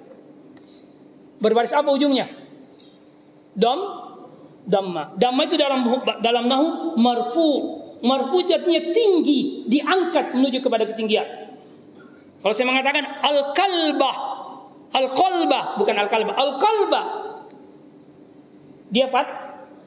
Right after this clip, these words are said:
patah. Dalam bahasa Arab, hukum bahasa Arab nahu disebut maftuh. Dia terbuka. Al-qalbi,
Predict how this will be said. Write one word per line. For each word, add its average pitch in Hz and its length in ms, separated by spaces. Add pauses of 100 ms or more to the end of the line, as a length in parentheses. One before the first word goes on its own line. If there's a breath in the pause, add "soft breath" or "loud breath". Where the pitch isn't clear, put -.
patah. - 320 (260)
Dalam 226 320
bahasa 226 240
Arab, 311 400
hukum 240 240
bahasa 247 240
Arab 269 160
nahu 330 480
disebut 302 320
maftuh. 294 800 (400)
Dia 262 160
terbuka. 254 720 (2000)
Al-qalbi, 381 840